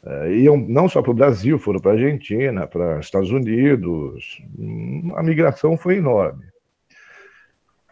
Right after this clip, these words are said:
E essa questão, assim, é, esse período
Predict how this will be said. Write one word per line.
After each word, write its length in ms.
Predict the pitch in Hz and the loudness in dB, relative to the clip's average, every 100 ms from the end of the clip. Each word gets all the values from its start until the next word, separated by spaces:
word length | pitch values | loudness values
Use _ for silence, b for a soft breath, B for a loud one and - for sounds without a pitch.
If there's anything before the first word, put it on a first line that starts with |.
| _ | _
E 200 | - 190 | -6 0
essa 240 | 226 262 - | 2 2 0
questão, 480 | 202 175 - 151 | 0 2 4 4
assim, 300 | 131 - 123 113 | 4 0 -4 -2
é, 280 | 110 110 | 0 0
esse 240 | - 160 - | 0 0 -2
período 880 | - 117 117 185 160 98 82 78 | 0 0 0 0 -2 -2 -6 -8